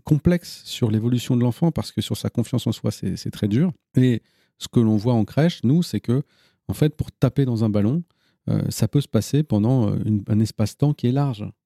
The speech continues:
Si ça se trouve, la première fois que tu taperas habilement dans un ballon, euh, t'auras trois ans, quatre ans. Et c'est pas grave. Ce qu'il faut, en revanche, c'est accompagner le développement de cette motricité au juste moment. Et donc, arriver à dire à un parent,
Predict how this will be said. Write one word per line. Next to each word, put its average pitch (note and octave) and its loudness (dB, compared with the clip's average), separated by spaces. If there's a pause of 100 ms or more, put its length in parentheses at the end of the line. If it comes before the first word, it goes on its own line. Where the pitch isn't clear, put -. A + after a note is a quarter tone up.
(200)
Si - -10
ça G#2+ 0
se - -4
trouve, C#3 0
la A#2+ 2
première A2 -2
fois C3+ 0
que - -20
tu - -14
taperas A#2+ -2
habilement A2 0
dans G2+ 0
un F#2+ 0
ballon, A2+ 0
euh, F#2+ -4
t'auras G#2 -2
trois G#2 -2
ans, A#2 -2
quatre - -4
ans. C#3 0 (360)
Et C3 6
c'est D#3+ -2
pas D3+ 0
grave. C#3 -2 (480)
Ce - -18
qu'il - -2
faut, C#3+ 2
en A#2 0
revanche, C3+ 0
c'est - -6
accompagner C3+ 0
le C#3+ -2
développement A#2 0
de B2+ -2
cette - -6
motricité A2 0
au B2 4
juste B2+ -2
moment. G#2+ 0
Et A#2+ 2
donc, B2+ 2
arriver D#3+ 4
à C#3 0
dire C#3+ 0
à C3 0
un B2 0
parent, A#2+ -2